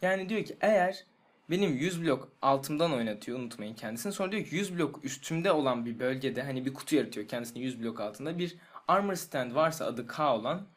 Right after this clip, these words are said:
şu komutu oynat diyor. Yani kısacası şu kısmın anlamı diyor ki eğer bir benim, e, altımda, yüz bloğun amacı altımda yani çok büyük olsa bile çalışması. Kısacası şun-, şunun amacı benim altımda bir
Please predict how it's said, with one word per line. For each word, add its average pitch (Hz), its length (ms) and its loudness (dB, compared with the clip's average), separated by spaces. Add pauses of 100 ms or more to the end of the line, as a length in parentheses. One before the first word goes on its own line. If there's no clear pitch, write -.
(140)
şu - 220 -4
komutu 143 340 0
oynat 143 360 2
diyor. 101 120 -6
Yani 190 260 0
kısacası 165 440 -2
şu - 240 -6
kısmın 139 340 -4
anlamı 151 340 0
diyor 180 160 -2
ki - 160 -10 (540)
eğer 175 360 6
bir 170 220 0 (100)
benim, 160 320 2 (160)
e, 123 280 0 (260)
altımda, 156 520 4
yüz 143 340 -2
bloğun 139 260 6
amacı 135 380 0
altımda 131 440 0
yani 104 220 -2
çok 139 260 -4
büyük 131 180 0
olsa 123 280 -2
bile 117 140 -2
çalışması. 117 580 -8 (720)
Kısacası 170 280 0
şun-, 175 320 -6
şunun 165 260 -4
amacı 135 420 0 (460)
benim 160 280 2
altımda 160 680 2 (280)
bir 156 260 0